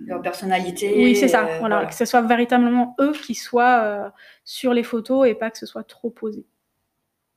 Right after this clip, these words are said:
Speaker 1: D'accord, donc c'est vraiment un moment d'échange, euh, qui te permet de, de, de les connaître, euh, et de, de les guider pour, euh, le jour J au final.
Speaker 2: C'est ça.
Speaker 1: D'accord.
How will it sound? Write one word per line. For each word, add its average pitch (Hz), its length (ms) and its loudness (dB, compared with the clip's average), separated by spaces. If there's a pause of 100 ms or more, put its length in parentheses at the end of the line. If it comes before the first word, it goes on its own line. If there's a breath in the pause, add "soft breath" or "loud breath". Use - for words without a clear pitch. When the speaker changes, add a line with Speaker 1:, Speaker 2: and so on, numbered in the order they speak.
(120)
Speaker 1:
D'accord, 180 340 -6
donc 175 140 -8
c'est 180 120 -8
vraiment 175 260 -4
un 185 220 0
moment 185 380 -2
d'échange, 185 580 -2
euh, 151 500 -6
qui - 140 -20
te 180 120 -8
permet 196 480 -4
de, 156 260 -4
de, 139 520 -10
de 175 60 -4
les 180 140 0
connaître, 180 540 -4
euh, 156 320 -6
et 165 100 -14
de, 160 260 -8
de 165 100 -10
les 175 160 -4
guider 185 340 -4
pour, 175 300 -10
euh, 151 180 -10
le 156 80 -18
jour 165 160 -14
J 165 240 -18
au 156 80 -20
final. 165 280 -20 (140)
Speaker 2:
C'est - 160 -8
ça. 226 200 -12 (580)
Speaker 1:
D'accord. 180 400 -14